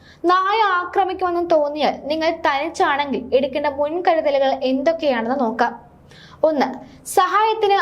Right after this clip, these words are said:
ആരെങ്കിലും എത്തും വരെ താൽക്കാലിക പ്രതിരോധം തീർക്കുക. കയ്യിൽ കുടയോ ബാഗോ വടിയോ ഉണ്ടെങ്കിൽ നീട്ടിപ്പിടിച്ച് ഇടത്തോട്ടും വലത്തോട്ടും വീശുക. പ്രതിരോധിക്കാനുള്ള വസ്തു ഉയർത്തി നായയെ ആഞ്ഞടിക്കാൻ ശ്രമിക്കരുത്.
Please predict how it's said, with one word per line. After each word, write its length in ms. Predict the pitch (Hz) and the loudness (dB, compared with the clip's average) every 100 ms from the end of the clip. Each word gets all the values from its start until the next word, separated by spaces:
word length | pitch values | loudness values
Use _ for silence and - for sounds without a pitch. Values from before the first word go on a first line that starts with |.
| - | 2
ആരെങ്കിലും 680 | 277 294 339 339 330 330 330 | 0 0 -2 -2 0 0 0
എത്തും 340 | 277 262 339 | -2 0 0
വരെ 380 | 294 233 330 - - | 0 2 0 -4 -2
താൽക്കാലിക 580 | 339 339 349 - 359 359 | 0 0 -2 0 0 0
പ്രതിരോധം 600 | 359 - 254 302 339 262 | -2 0 -2 -2 -2 -2
തീർക്കുക. 580 | 254 247 254 240 240 - - - 285 | 0 0 0 0 -4 -6 -18 -4 -2
കയ്യിൽ 240 | 285 285 | 0 0
കുടയോ 460 | 277 285 269 294 294 | 0 2 2 2 0
ബാഗോ 520 | 254 254 262 285 285 | 0 0 0 0 0
വടിയോ 420 | 262 269 302 302 | -2 0 -2 -4
ഉണ്ടെങ്കിൽ 480 | 269 285 277 226 175 - - | -4 -6 0 -2 -2 -10 -4
നീട്ടിപ്പിടിച്ച് 880 | 339 381 381 440 415 359 381 294 339 - | 0 0 0 0 0 0 -2 0 0 -2
ഇടത്തോട്ടും 640 | 302 349 - 381 381 349 | -2 -2 2 0 2 0
വലത്തോട്ടും 560 | 311 302 302 349 339 254 | 0 0 0 0 0 -2
വീശുക. 580 | 247 247 254 247 247 - - - | -4 -4 -2 -2 -2 -8 -20 -2
പ്രതിരോധിക്കാനുള്ള 840 | 294 277 302 311 294 294 285 277 277 | 0 2 0 -2 -2 -2 -2 0 0
വസ്തു 360 | 262 262 - | 0 -4 -2
ഉയർത്തി 460 | 311 269 277 277 294 | -2 0 -2 -2 -4
നായയെ 460 | 269 262 269 285 294 | -2 -2 -2 -2 -2
ആഞ്ഞടിക്കാൻ 720 | 269 262 285 320 285 262 247 | -2 -2 -2 -2 -2 0 -2
ശ്രമിക്കരുത്. 640 | 294 269 233 233 240 233 | -4 -4 -4 -2 -2 0